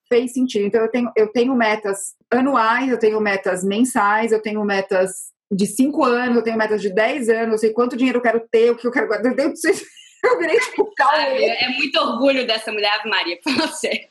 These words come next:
Speaker 1: Eu virei Cauê da meta. <laughs> Que o Cauê, marido da Gabi, é
Speaker 2: Nota onze das metas.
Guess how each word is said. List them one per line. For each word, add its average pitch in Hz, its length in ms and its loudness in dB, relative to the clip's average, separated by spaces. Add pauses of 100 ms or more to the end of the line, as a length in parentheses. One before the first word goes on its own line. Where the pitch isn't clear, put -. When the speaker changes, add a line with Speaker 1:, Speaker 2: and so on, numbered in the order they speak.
(120)
Speaker 1:
Eu 277 100 4
virei 339 200 0 (140)
Cauê 339 480 2
da 302 160 2
meta. 277 580 0
<laughs> 233 100 2 (1400)
Que 302 120 -2
o - 140 -6
Cauê, 262 460 0
marido 254 240 2
da 240 100 2
Gabi, 240 340 -2
é 311 80 4
Speaker 2:
Nota 285 560 -2
onze 311 280 -2
das 277 220 0
metas. - 720 -8